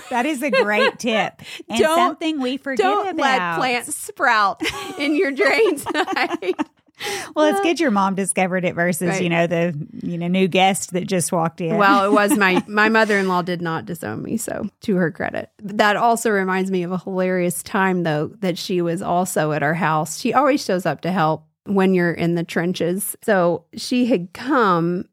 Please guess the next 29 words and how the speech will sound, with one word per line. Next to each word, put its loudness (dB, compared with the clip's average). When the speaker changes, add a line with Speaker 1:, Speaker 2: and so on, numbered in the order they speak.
Speaker 1:
when 2
we 4
were 0
packing 2
to 2
move, 4
and 0
I 2
was 0
fully 2
eight 0
months -2
pregnant, 0
and 2
my 4
husband 2
was 0
going 2
on 4
a 0
sailing 2
trip, 0
and 4
we 4
had 0
ripped 0
the -4
kitchen -2
out 0